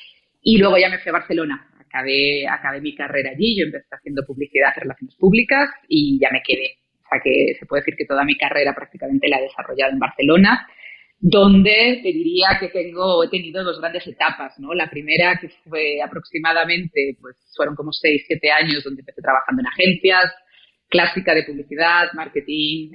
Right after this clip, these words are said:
eh, branding también, consultora de branding tres años y, y desde el dos mil nueve pues ya centralizándome y, y, y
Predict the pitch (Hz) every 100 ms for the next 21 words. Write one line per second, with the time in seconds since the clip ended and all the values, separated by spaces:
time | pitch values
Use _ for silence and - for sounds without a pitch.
0 | - 139 131 131 135 170 190 190 190 170
1 | 160 143 156 160 160 156 139 - 131 143
2 | 139 135 135 135 135 _ _ 190 202 202
3 | 196 - 302 277 262 - 160 165 160 175
4 | 156 170 - 208 220 220 202 220 185 151
5 | 156 151 175 - - 147 143 143 - 147
6 | 160 175 160 - _ - - - -